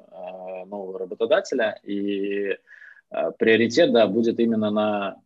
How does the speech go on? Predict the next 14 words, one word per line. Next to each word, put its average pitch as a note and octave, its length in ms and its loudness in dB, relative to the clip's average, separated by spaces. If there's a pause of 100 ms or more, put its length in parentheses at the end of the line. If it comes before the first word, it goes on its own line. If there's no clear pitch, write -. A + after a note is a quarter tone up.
(140)
а, F#2 400 -6
продукте, A#2+ 720 0
на G#2 120 -2
менеджменте G#2+ 800 -2
и, G#2+ 460 -2
ну, G#2+ 160 -4
на F#2+ 320 -4
возможности G2 880 -4
заработать G2 540 -4
ценную G2 300 -16
сумму F#2+ 280 -14
денег. F#2 280 -10 (640)
А, F2+ 420 -4 (100)
и G2+ 360 -2